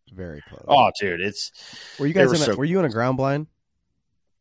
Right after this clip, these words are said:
Speaker 2: I had the Newcomb hunting blinds out in front of us. I had three of, I, so I had two in front of us and one behind us because the,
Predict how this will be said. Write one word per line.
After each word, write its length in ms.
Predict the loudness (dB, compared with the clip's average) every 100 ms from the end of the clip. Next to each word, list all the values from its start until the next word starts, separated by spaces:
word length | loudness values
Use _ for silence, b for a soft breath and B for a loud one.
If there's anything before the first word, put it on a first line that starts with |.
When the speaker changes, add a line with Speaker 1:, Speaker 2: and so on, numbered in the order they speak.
| _ -20 B B 2
Speaker 2:
I 80 |
had 160 | 6 6
the 60 | 6
Newcomb 380 | 4 4 2
hunting 260 | 0 0 0
blinds 280 | 2 0 2
out 120 | 0
in 60 | 2
front 200 | 0 0
of 60 |
us. 120 | 0
I 100 | 0
had 100 | 0
three 280 | -2 -2 0
of, 120 | 2
I, 200 | 2 0
so 160 | 2 4
I 60 | 4
had 120 | 2
two 260 | -2 0 0
in 80 |
front 240 | 0 0 2
of 80 | 0
us 160 | -4
and 140 | -6 0
one 200 | 0 0
behind 360 | -2 -2 -2
us 160 | -6 -8
because 340 | -8 -6 -8
the, 260 | -6 -6